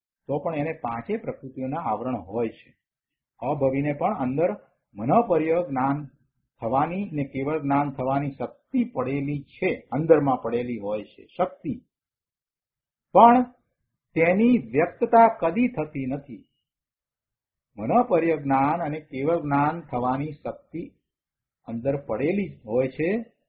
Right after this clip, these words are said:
પણ તેની તેને વ્યક્તતા કદી થતી નથી, અભવ્ય છે ને માટે. એટલે એનો અર્થ એ થયો કે એને પણ પાંચેય કર્મની પ્રકૃતિઓ આવરણ રૂપે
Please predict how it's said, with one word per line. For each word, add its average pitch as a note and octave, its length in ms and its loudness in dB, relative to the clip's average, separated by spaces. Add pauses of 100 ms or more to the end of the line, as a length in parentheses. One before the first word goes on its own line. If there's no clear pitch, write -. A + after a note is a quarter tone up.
(220)
પણ F#3+ 220 4
તેની F3+ 540 0
તેને F#3+ 420 0
વ્યક્તતા C#3 580 4
કદી E3 360 -2
થતી C3 380 -6
નથી, B2+ 380 -8 (840)
અભવ્ય B2+ 420 2
છે B3+ 160 4
ને C4+ 120 2 (320)
માટે. A#2+ 240 -6
એટલે - 720 -10
એનો E3 160 2
અર્થ D3+ 220 4
એ E3 160 4
થયો D3+ 300 0
કે - 400 -12 (140)
એને C#3 220 0
પણ F#3+ 200 -2
પાંચેય B2+ 840 -4 (340)
કર્મની C#3 380 -6
પ્રકૃતિઓ C#3 720 -8 (300)
આવરણ B2+ 400 2
રૂપે A#2 220 -2